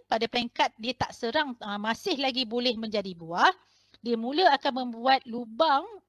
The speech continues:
<clears throat> ya, dia akan mula buat lubang pada permukaan, ah, ah, apa ni, ah, kacang. Dia akan masuk meninggalkan itu yang saya kata ada nampak kesan lubang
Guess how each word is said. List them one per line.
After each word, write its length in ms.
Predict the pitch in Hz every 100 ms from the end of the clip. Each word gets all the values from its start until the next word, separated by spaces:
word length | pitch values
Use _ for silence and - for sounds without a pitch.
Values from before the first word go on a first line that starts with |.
| _
<clears throat> 80 | - 220 185
ya, 120 | 262 427 - - -
dia 100 | 220 214
akan 120 | 220
mula 240 | 220 254 302 247
buat 240 | 240 262
lubang 480 | 247 233 220 269 320 427 _ _ _ -
pada 240 | 220 233
permukaan, 960 | 247 220 226 - 233 226 226 226 220 220
ah, 480 | 190 190 196 190 196 190
ah, 260 | 208 196 196
apa 100 | 196 247
ni, 80 | 403 - - -
ah, 320 | 190 185 185
kacang. 400 | 247 - 311 285 - _ _ _ _ _
Dia 220 | 233 240
akan 260 | 226 220
masuk 320 | 233 - 359 311
meninggalkan 640 | 240 247 254 285 277 - 285
itu 160 | 262
yang 160 | 262 254
saya 240 | 247 233
kata 300 | 226 220 262 254
ada 220 | 214 220
nampak 480 | 226 277 - - -
kesan 400 | 240 - 269 370 - _ _ -
lubang 420 | 226 180 220